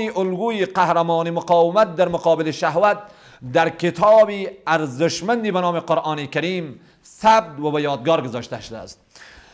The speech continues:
دومین الگویی که ما در عرصه مبارزه آزاد داریم، جوانان کهف، اینها اسوه ها و الگوهای مهاجرت در راه خدا برای رشد و هدایت.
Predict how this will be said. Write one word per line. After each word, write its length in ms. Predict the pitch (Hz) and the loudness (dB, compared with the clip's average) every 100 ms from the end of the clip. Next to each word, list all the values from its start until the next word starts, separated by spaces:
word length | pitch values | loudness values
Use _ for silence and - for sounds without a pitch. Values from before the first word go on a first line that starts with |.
| _ _ 147 | _ _ 2
دومین 460 | 202 240 285 247 - - _ | 4 4 0 -6 -10 -20 _
الگویی 360 | 214 214 240 254 | 0 2 2 0
که 120 | 214 | -2
ما 180 | 202 220 | 4 4
در 180 | 180 202 | 4 2
عرصه 380 | 175 165 233 220 | 2 0 -4 -4
مبارزه 640 | 170 160 160 151 196 208 | -2 0 0 2 -2 0
آزاد 460 | 160 151 190 208 156 | 0 2 4 4 2
داریم، 500 | 156 156 160 151 - _ - | -2 -2 -6 -14 -20 _ -18
جوانان 540 | 120 160 165 190 220 202 | 0 2 2 2 2 0
کهف، 320 | 208 214 202 - - _ _ _ _ _ _ | 2 4 2 -4 -20 _ _ _ _ _ _
اینها 440 | 156 165 185 226 156 | -6 2 8 8 6
اسوه 360 | 180 135 165 165 | 0 0 2 6
ها 260 | 214 208 | 6 6
و 80 | 170 | 6
الگوهای 600 | 147 151 143 156 196 185 | 4 0 2 4 4 2
مهاجرت 680 | 156 143 143 123 143 175 143 | 0 0 0 0 0 0 0
در 100 | 135 | -2
راه 360 | 135 175 156 | 4 4 2
خدا 280 | - 135 160 | -2 0 2
برای 360 | 135 143 156 139 | 2 -2 -2 0
رشد 240 | 175 175 | 0 0
و 20 | 151 | -4
هدایت. 440 | 131 127 120 | -4 -4 -6